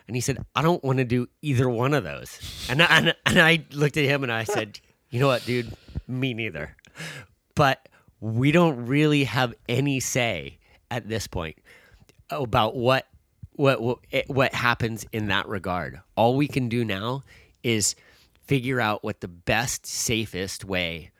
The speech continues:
for us to deal with the, the, the, the coming hours is going to be. And, um, and, uh, Jasper and I had a couple conversations at that point. You remember, remember what we,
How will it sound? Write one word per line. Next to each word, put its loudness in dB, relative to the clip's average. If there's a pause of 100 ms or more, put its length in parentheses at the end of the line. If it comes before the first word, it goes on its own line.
(100)
for -8
us -4
to -10
deal -6
with -10 (360)
the, -6
the, -2
the, -8 (120)
the -6 (100)
coming -2
hours -4
is -14
going -8
to -12
be. -16 (800)
And, -2
um, -6 (1300)
and, 2 (720)
uh, -6 (600)
Jasper 2
and 0
I 2
had 2
a 0
couple -2
conversations -2
at -10
that -8
point. -10
You -10
remember, 0
remember -2
what 2
we, 0